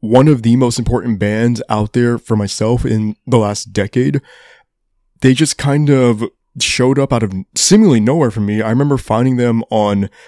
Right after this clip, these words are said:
Muse, a twenty fourteen record, and there was a lot when it came to that album that I wasn't expecting. I, I didn't know instrumental music could,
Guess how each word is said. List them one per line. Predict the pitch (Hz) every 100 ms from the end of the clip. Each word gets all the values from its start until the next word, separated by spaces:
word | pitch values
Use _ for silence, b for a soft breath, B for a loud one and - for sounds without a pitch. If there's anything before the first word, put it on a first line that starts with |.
| b
Muse, | 107 113 139 131 107
a |
twenty | 101 123 113
fourteen | 117 107 143
record, | 113 104 110 107 101
and | 110 101 101 104 101 b b b b _
there | 120 127 151
was | 170 165 120
a | 131
lot | 123 120 131 143
when | - 120 117
it |
came | - 120 120
to | 120 120
that | 107 104 117 - _
album | 101 107 123 160 185 b b b b _ _
that | 123 127 120 117 -
I | 123
wasn't | 120 131 131
expecting. | 113 - - 113 - 143 147 151 -
I, | 127 -
I | 131
didn't | 165 175 117 107
know | 101 107 135 151 B B B _ -
instrumental | 143 143 127
music | 139 135 139 139 -
could, | - - 117 117 117 113